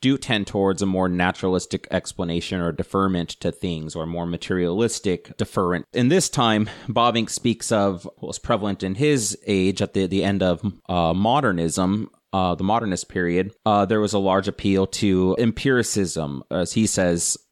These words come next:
in the paragraph following what Andrew had read, uh, the last full paragraph on one forty-six. "Accordingly, experience and empirical investigation can tell us nothing about the origin of things."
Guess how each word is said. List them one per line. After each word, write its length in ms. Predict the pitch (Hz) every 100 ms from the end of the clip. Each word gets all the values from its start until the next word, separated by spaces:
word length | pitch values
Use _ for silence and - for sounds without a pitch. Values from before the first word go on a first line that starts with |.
| _ _ _ -
in 80 | 90
the 80 |
paragraph 420 | 85 98 90 87 85
following 380 | 90 85 85
what 180 | 82 78
Andrew 240 | 90 85 78
had 180 | 82
read, 520 | 78 85 104 92 82 87 _
uh, 160 | - 87
the 240 | 80 82 -
last 340 | 98 95 -
full 100 | 101
paragraph 480 | 90 95 85 85 -
on 140 | 82
one 120 | 80 80
forty-six. 680 | 87 80 - - 92 - -
"Accordingly, 560 | - - 135 123 107 104
experience 800 | 98 - - 151 170 175 175 -
and 100 | 85
empirical 680 | 71 - 135 131 131 127 120
investigation 840 | 104 98 98 - 90 90 87 -
can 100 | 87
tell 180 | 85 90
us 100 | 87
nothing 300 | 87 80 87
about 300 | 85 78 76
the 40 | -
origin 360 | 73 69 82
of 120 | 85 -
things." 580 | 131 113 76 53 -